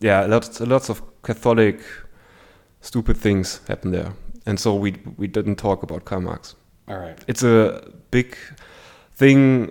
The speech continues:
Speaker 1: um, when somebody wants to, uh, celebrate Karl Marx's birthday in Trier because, um, the politicians don't want it.
Speaker 2: Okay.
Speaker 1: Yeah.
Speaker 2: Sorry, I was, I was, with my facial expression, I was expressing surprise, but that doesn't work on a
Speaker 1: Yeah.
Speaker 2: podcast.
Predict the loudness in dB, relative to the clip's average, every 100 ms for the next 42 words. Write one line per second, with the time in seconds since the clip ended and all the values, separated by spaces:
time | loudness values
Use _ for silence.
0 | -4 0 4 4 4 0 -4 -4 -2 -2
1 | 0 2 2 2 0 -2 -4 -4 -2 -2
2 | -2 -2 0 0 2 0 0 -2 -2 0
3 | 0 -2 0 0 2 2 2 2 -2 -4
4 | -2 0 0 -2 -4 -4 -4 -10 -10 -6
5 | -2 -2 -4 -6 -10 -8 -4 -4 -4 -6
6 | -4 -4 -4 -4 -6 -6 -14 -20 -20 _
7 | _ _ _ _ _ _ _ _ _ _
8 | _ _ _ -20 -8 -6 -6 -8 -4 2
9 | 2 2 0 -4 -4 -4 -4 -6 -16 _
10 | -6 0 0 2 -2 -4 -6 -4 -4 -4
11 | -6 -8 -12 -6 -6 -6 -10 -6 -4 -4
12 | -6 -8 -8 -8 -14 -14 -16 -6 0 0
13 | 0 -16